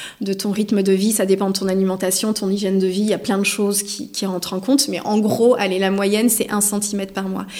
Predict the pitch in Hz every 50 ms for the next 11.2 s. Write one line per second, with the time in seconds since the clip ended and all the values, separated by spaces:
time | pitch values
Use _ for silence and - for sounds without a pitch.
0 | - - - - - - - - 254 254 285 311 330 302 302 233 220 214 208 208
1 | 208 202 202 202 202 208 214 196 226 226 226 247 277 277 269 240 214 - - 208
2 | 202 - 220 214 - - - - 220 220 220 226 214 226 254 262 254 - - -
3 | 220 214 208 202 202 220 196 190 - 220 220 233 226 - 190 190 196 175 180 175
4 | - 185 180 180 180 208 196 202 202 196 196 208 226 214 190 196 208 196 190 190
5 | - 196 196 226 220 226 240 254 254 - - - - - - - - _ - -
6 | 240 220 220 226 226 226 - 247 208 - 233 220 208 208 208 - - 220 226 240
7 | 247 233 240 214 - - 214 208 226 226 233 233 240 233 226 208 202 208 202 -
8 | - - - - - _ _ - - 214 214 220 208 190 190 202 226 240 233 226
9 | 214 202 214 226 220 202 190 190 196 226 226 - - 214 214 214 214 220 233 220
10 | - 220 202 196 190 196 190 214 190 196 196 180 185 208 233 247 262 262 240 214
11 | 190 185 185